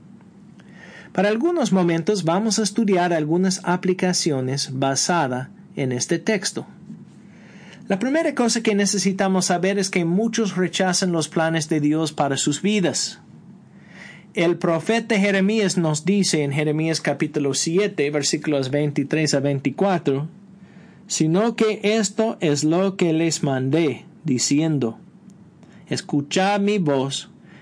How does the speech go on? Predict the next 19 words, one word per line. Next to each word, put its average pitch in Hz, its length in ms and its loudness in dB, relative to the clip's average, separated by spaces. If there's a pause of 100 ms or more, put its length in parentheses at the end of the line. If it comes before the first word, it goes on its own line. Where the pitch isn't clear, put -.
(100)
y 135 120 0
yo 160 200 4
seré 156 380 0
vuestro 151 640 0
Dios, 131 520 -2 (460)
y 143 80 0
vosotros 196 580 2
seréis 170 400 0
mi 160 140 0
pueblo, 202 640 0 (540)
y 151 140 4
andaréis 208 800 2 (100)
en 151 280 0
todo 196 360 0
camino 147 500 2
que 131 240 0
yo 180 460 2
os 180 400 0
envíe, 143 760 0